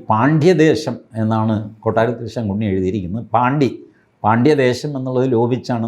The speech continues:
നമ്മൾ പാണ്ഡി എന്നൊക്കെ തമിഴന്മാരെ പരിഹസി-, മഹാഭാവമാണ് കേട്ടോ. അങ്ങനെ നമ്മൾ പരിഹസിക്കാറുണ്ട്, പാണ്ഡി, പാണ്ഡി ലോറി എന്നൊക്കെ പറയാറുണ്ട്.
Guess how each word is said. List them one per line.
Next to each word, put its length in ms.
നമ്മൾ 160
പാണ്ഡി 400
എന്നൊക്കെ 300
തമിഴന്മാരെ 600
പരിഹസി-, 320
മഹാഭാവമാണ് 680
കേട്ടോ. 220
അങ്ങനെ 240
നമ്മൾ 140
പരിഹസിക്കാറുണ്ട്, 680
പാണ്ഡി, 340
പാണ്ഡി 340
ലോറി 300
എന്നൊക്കെ 280
പറയാറുണ്ട്. 480